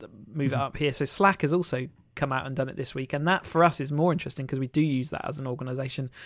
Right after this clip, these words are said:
Speaker 1: and it was super slick. As, as, as someone said, probably the more the,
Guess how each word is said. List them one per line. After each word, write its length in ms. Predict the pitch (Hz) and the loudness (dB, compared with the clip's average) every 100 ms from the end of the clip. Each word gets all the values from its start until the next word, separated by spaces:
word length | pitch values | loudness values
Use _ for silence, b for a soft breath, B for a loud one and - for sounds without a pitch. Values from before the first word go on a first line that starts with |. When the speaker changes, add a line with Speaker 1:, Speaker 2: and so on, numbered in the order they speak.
| B B - | B B 4
Speaker 1:
and 280 | 160 156 151 | 8 8 6
it 180 | 165 160 | 0 2
was 180 | 170 160 | 2 2
super 280 | - 180 180 | 2 2 2
slick. 460 | - 254 - - - B B | 2 2 2 -18 -16 B B
As, 460 | 175 185 165 - - - | 6 6 6 -4 -6 0
as, 380 | 151 - - - | 0 2 -6 -8
as 120 | 113 - | -8 -2
someone 200 | 135 127 | -2 2
said, 220 | 151 135 | 2 4
probably 280 | 156 135 135 | 2 4 2
the 80 | 135 | 2
more 280 | 139 135 | 4 2
the, 200 | 151 143 | 0 -2